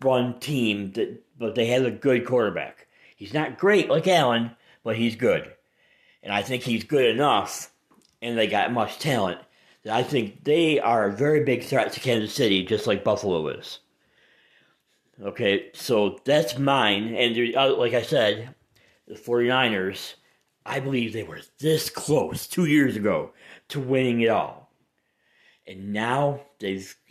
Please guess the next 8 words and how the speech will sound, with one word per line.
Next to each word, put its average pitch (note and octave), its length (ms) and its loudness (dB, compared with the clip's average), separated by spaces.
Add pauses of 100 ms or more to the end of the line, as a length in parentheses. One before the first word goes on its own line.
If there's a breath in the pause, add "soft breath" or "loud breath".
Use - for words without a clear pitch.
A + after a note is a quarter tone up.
(120)
had A2 180 2
all G#2 180 2
their D#3 160 4
injuries, D#3+ 560 2
they've F#2 280 0
reloaded, C#3 760 2 (420 loud breath)
they're G2+ 140 -2
back, A2+ 600 -2